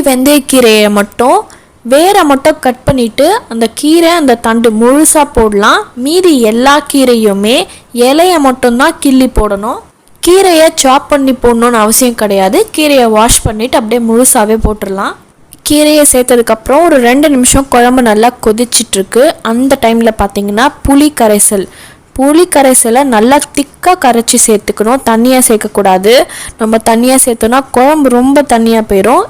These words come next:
இந்த குழம்பு திக்கா தான் இருக்கணும். புளியோட அளவு பாத்தீங்கன்னா, ஒரு நாலு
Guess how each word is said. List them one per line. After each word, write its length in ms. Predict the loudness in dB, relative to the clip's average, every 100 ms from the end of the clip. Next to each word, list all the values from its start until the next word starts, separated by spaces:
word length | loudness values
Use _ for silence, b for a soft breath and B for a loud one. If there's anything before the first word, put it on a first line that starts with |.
| -8 -8
இந்த 220 | -4 -2 -2 0
குழம்பு 380 | 0 2 0 0 -2
திக்கா 300 | -10 -4 -2 2
தான் 120 | 2 0
இருக்கணும். 400 | -4 -6 -6 -8 -16 _ _ _ _ _ _ _ 0
புளியோட 400 | 2 4 4 2 4
அளவு 220 | 2 2 0
பாத்தீங்கன்னா, 440 | -2 -2 -2 0 2 2 2
ஒரு 140 | 2 2
நாலு 300 | 2 2 4